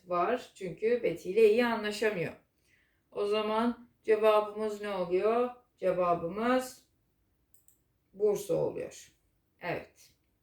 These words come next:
İkinci sorumuza bakalım. "My friend is coming to Japan to visit me today. I want to prepare a meal for her, but I can't decide what shou-, I should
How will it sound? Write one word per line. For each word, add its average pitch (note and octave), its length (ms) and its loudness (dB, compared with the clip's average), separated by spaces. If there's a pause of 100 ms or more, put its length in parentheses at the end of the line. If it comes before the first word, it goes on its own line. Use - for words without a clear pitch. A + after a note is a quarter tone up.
(840)
İkinci B3+ 380 0
sorumuza F#3+ 560 2
bakalım. G3 720 0 (460)
"My B3 220 2
friend C4+ 340 0
is C#4 260 -6
coming B3 400 -2
to B3+ 80 -4
Japan A3 600 0
to A3+ 180 0
visit A3+ 400 2
me E3+ 200 -4
today. G#3 440 2
I F#3+ 240 2
want A3 300 -4
to A#3 80 -10
prepare G#3+ 760 2
a E3 40 -2
meal G#3+ 400 -4
for A3 360 -4
her, A3 320 2
but G#3 160 -2
I G3+ 240 -2
can't A#3 260 -6
decide A3 680 -2
what A#3 420 -2
shou-, G3+ 680 -6
I - 20 -2
should A#3 420 0